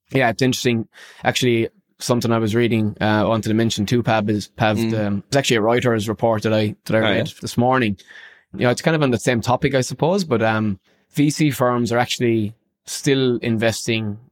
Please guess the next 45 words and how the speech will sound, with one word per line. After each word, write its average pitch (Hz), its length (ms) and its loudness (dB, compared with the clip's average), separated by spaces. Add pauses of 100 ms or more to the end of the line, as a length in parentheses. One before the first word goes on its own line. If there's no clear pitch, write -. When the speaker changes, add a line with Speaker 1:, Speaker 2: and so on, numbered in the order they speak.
Speaker 1:
very 120 360 2
aggressively 110 560 0
into 107 260 0
digital 101 360 0
assets 104 360 0
and, 101 260 0
and 101 120 0
blockchain 107 340 0
startups. 117 460 0
Now, 117 240 0 (280)
<laughs> - 280 -14
when 131 120 2
I 135 40 2
read 135 180 2
it 117 120 -2
first, 120 280 0
I 113 100 0
was 113 140 -4
like, 110 360 -4 (200)
"Really? 147 400 2
Is 120 100 0
that, 123 200 0
you 131 140 0
know, 123 100 2
is 117 160 2
this 117 160 -2
actually 120 400 2
the 127 100 -2
case?" 170 360 0
But 120 260 -2 (260)
I 147 60 0
guess 156 120 2
the 135 100 0
numbers 131 320 2
don't 120 260 0
lie. 120 320 0 (100)
And 120 120 0
on 131 100 2
the 127 80 2
report, 120 500 0 (260)
V 127 140 2
Cs 120 300 0
have 110 80 -2
actually 117 480 0 (340)
invested 110 680 0